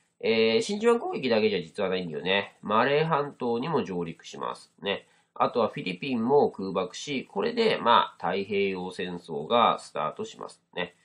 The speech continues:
えー、真珠湾攻撃、マレー半島、フィリピンね。これセットにして覚えておくといいでしょう。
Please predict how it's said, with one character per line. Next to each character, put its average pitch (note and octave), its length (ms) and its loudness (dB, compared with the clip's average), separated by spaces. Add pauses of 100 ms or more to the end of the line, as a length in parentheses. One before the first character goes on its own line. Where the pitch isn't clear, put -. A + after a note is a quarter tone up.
(380)
え G#2 280 0
ー、 G#2 40 -4
真 A2 300 -4
珠 G#2+ 160 -4
湾 G#2 240 0
攻 G2 320 -4
撃、 F2+ 300 -8
マ F2+ 200 0
レ G#2+ 220 0
ー G#2+ 40 -2
半 G#2 260 -4
島、 B2+ 220 -4
フ A#2 100 -6
ィ F#2+ 40 -8
リ G#2 60 -10
ピ - 160 -16
ン - 40 -14
ね。 E2 180 -6
こ G2+ 80 -4
れ A#2 60 -6
セ G#2+ 140 -6
ッ - 80 -16
ト A#2 120 -10
に B2 120 -4
し - 60 -14
て A2+ 100 -2
覚 F2+ 220 -2
え F2 40 -8
て E2 80 -10
お C#2+ 40 -8
く - 80 -20
と G2+ 120 -8
い D#2+ 40 -6
い - 20 -10
で - 60 -10
し - 80 -12
ょ - 140 -8
う。 - 140 -20